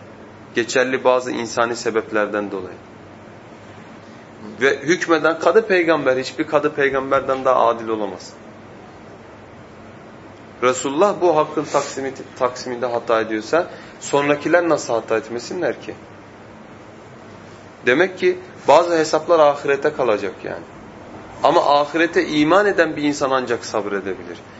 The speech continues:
Siz yarının geleceğine inanıyorsanız sabredebilirsiniz. Yoksa ezadır, yarının gelmeyeceğini bilseniz bir, bir türlü vakit geçmek bilmez yani. İşkence olur size.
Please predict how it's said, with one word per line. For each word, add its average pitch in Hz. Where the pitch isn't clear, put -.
Siz 120
yarının 143
geleceğine 147
inanıyorsanız 143
sabredebilirsiniz. 98
Yoksa 143
ezadır, 143
yarının 127
gelmeyeceğini 135
bilseniz 135
bir, 135
bir 147
türlü 143
vakit 139
geçmek 135
bilmez 143
yani. 92
İşkence 147
olur 101
size. 92